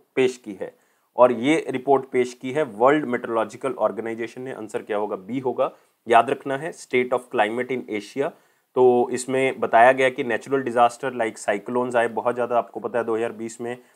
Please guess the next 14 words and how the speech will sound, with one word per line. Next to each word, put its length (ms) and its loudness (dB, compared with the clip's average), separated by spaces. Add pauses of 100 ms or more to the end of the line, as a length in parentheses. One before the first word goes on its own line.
(240)
अ, 40 2
आप 400 8
कह 100 0
सकते 200 -12
हो 40 0
फ्लड्स 500 0
हैं, 340 -4
कहीं 200 -2
पे 140 -4
अकाल 320 6
पड़ 180 -4
गया, 140 0
ड्रॉट्स 520 0
हैं, 180 -6